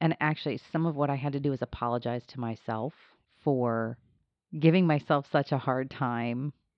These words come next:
that I didn't respond like I thought I would, right? Like, how can you be this strong, independent woman if you didn't, you know, get up and kick the shit out of him? I mean, like, that, that was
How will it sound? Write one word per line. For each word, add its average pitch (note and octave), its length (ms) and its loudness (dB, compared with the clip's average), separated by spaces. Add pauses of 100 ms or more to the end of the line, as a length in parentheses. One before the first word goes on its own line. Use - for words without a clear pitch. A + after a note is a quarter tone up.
(640)
that C#3+ 120 4
I C3 120 4
didn't B2+ 400 2 (100)
respond B2 1000 -2 (640)
like - 160 0
I B2+ 100 2 (160)
thought A2 220 0
I - 80 -4
would, - 300 -14 (500)
right? C3+ 220 0
Like, - 360 -2 (160)
how G2+ 220 -2
can C3+ 200 -6
you D#3 180 0
be F#3+ 380 2
this A2+ 200 -4
strong, G#2+ 360 0
independent D3 480 2
woman C#3+ 640 2 (400)
if D3+ 220 2 (140)
you A#2+ 640 0
didn't, B2 380 0 (120)
you C#3 160 0
know, F#2+ 340 -4 (640)
get G#2+ 140 -6
up G#2+ 260 -2
and C#3 320 -2
kick - 180 -10
the D#3+ 80 -2
shit B3 220 6
out F3+ 200 8
of C#3 100 2
him? A2+ 160 0
I A#2+ 40 2
mean, C#3+ 120 2
like, D#3+ 180 4
that, F3+ 400 4
that F3 240 0
was E3+ 180 4